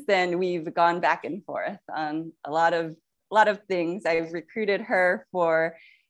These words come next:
my J F K fifty miler, all Asian American women's team, which I'm really excited about.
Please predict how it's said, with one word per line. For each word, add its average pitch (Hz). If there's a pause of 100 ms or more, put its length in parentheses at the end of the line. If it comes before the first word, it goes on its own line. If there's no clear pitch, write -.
(120)
my 170
J 196
F 196
K 190
fifty 208
miler, 175 (260)
all 208
Asian 208
American 190
women's 202
team, 185
which 175
I'm 170
really 190
excited 160
about. 160